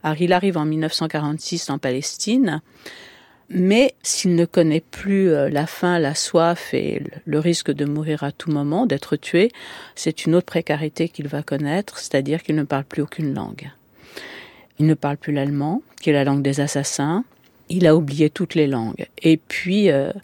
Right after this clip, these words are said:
l'apprentissage de l'hébreu tel qu'il le rencontre à son arrivée, euh, qui était encore la Palestine, est un apprentissage très technique, sans âme,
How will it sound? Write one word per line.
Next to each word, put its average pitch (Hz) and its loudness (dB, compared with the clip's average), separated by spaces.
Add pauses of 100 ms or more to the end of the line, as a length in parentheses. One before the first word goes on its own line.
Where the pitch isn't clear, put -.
(560)
l'apprentissage 165 2
de 151 -2
l'hébreu 156 2
tel 151 0
qu'il 139 -2
le 147 4
rencontre 156 0
à 143 -2
son 147 -2
arrivée, 147 0
euh, 131 -4 (680)
qui 147 -2
était 139 -2
encore 156 2
la 143 2
Palestine, 147 2
est 156 4
un 139 2
apprentissage 151 0 (100)
très 147 0
technique, 175 0
sans 151 0
âme, 147 0